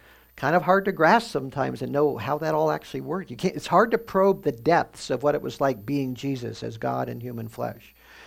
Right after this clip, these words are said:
'Cause there were, he obviously had human limitations, but at the same time, he, he knows things, right? And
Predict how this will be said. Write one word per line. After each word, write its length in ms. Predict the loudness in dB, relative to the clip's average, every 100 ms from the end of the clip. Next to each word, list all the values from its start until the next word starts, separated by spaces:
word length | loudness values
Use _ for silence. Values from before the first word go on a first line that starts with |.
| -20 -20 _
'Cause 280 | -6 -6 -8 _ -10
there 120 | -4
were, 180 | -2 -4 -6 -6
he 120 | 4
obviously 400 | 4 4 2 0
had 180 | 0 -4
human 320 | -4 -4 -4
limitations, 680 | -4 -4 -6 -6 -8 -14 -6
but 120 | -4
at 100 | -4
the 60 |
same 240 | -6 -6 -6
time, 280 | -6 -6 -6
he, 240 | -6 -8 -12 _
he 180 | -12 -8
knows 380 | -8 -8 -10 -12
things, 420 | -14 -14 -14 -10
right? 240 | -8 -6
And 260 | -8 -12 -16